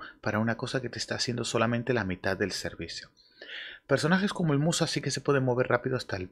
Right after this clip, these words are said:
hasta el propio caballo cuando lo tienes en su ubicación. Pero bueno, este, estos conceptos tácticos de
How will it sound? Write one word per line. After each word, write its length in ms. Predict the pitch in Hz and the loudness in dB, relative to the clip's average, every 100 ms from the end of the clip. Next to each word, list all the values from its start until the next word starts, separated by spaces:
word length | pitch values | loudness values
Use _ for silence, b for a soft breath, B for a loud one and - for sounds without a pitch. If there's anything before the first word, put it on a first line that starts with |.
| - | -6
hasta 240 | - - | -6 -6
el 60 | 85 | -6
propio 400 | 101 107 113 - | -4 0 0 0
caballo 400 | - 101 98 98 | 2 2 2 -2
cuando 240 | 90 87 | -6 -6
lo 60 | 87 | -4
tienes 280 | 98 101 | -4 -4
en 60 | 104 | -4
su 140 | - | -2
ubicación. 500 | 101 92 - - 85 - - B B B B | -2 -2 -4 -6 -8 -10 -20 B B B B
Pero 140 | 131 | 4
bueno, 240 | 135 131 110 | 6 6 4
este, 260 | 135 - 185 | 0 -4 -2
estos 300 | 170 - 175 | -4 -2 -4
conceptos 580 | - 147 - 143 - 123 | -2 -2 -2 -2 -2 -2
tácticos 640 | - 131 - 120 - 110 101 | 2 0 0 -6 -2 -2 0
de 220 | 104 | -2